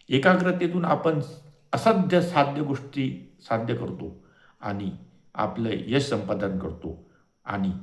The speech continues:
तीच जर एकाग्रता भंग झाली तर आपल्याला माहिती आहे, विश्वामित्रांनी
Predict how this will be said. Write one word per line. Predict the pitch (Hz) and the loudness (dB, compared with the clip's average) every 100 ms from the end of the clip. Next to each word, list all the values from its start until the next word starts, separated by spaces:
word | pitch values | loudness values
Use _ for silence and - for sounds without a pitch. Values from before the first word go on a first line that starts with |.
| - _ - | -14 _ 2
तीच | 226 190 | 4 6
जर | 175 | 6
एकाग्रता | 170 151 156 135 127 127 | 6 2 0 -4 0 0
भंग | 110 127 147 | 2 0 0
झाली | 110 110 107 | 0 0 -2
तर | 92 - - 104 | -4 -10 -4 -2
आपल्याला | 101 120 110 | 0 -2 -2
माहिती | 95 113 123 120 | 0 0 0 0
आहे, | 110 | -4
विश्वामित्रांनी | 98 127 156 156 151 160 160 151 - - 135 147 120 - - | -2 -2 0 0 0 4 4 4 -4 -6 -2 0 -2 -6 -14